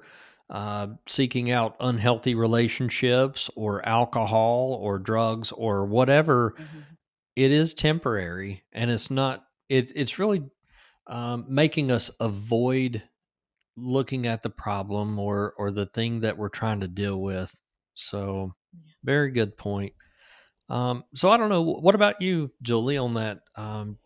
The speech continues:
Speaker 1: do, do you know a specific moment where you said, "Okay, it's, it's time that I figure a different way here"?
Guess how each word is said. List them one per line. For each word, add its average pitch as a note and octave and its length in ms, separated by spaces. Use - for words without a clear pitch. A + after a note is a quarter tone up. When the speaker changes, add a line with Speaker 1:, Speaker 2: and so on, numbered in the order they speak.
Speaker 1:
do, B2+ 160
do B2 100
you D3 100
know D3 280
a C#3 60
specific C3+ 560
moment B2 400
where B2 120
you A#2+ 120
said, A#2 440
"Okay, G#2+ 340
it's, A2 440
it's A#2 260
time C3 680
that A2+ 300
I A#2+ 120
figure A2+ 400
a G#2+ 60
different G#2 400
way F#2 340
here"? F2 260